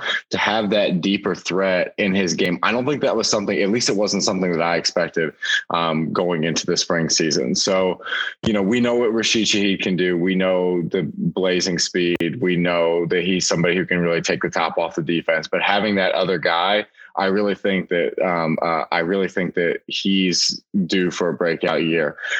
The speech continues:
Um, it just seemed last year, you know, when,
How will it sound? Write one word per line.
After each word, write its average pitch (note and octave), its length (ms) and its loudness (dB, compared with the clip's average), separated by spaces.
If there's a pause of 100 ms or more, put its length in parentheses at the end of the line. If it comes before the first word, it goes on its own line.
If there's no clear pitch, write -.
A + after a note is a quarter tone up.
(120)
Um, F2 400 0 (340)
it G#2+ 80 2
just G#2+ 240 0
seemed A#2 200 2
last G#2 300 0
year, G2+ 300 2
you F#2+ 160 0
know, F#2 140 0
when, F2+ 500 0